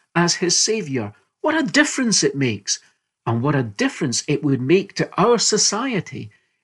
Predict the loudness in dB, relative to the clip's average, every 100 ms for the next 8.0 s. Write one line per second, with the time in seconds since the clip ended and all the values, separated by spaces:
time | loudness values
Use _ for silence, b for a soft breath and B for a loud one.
0 | 2 2 6 4 4 2 0 -2 0 2
1 | 2 0 -2 -2 -2 -2 0 0 0 0
2 | 0 -2 0 -4 0 2 2 0 -2 -8
3 | -4 0 2 0 0 -6 -12 _ _ _
4 | _ _ 6 6 6 4 4 2 0 -2
5 | -6 -8 b b _ 0 2 2 4 4
6 | 4 0 -4 -2 -6 2 4 4 4 0
7 | -4 -6 -4 -2 0 -2 -4 -6 -6 -6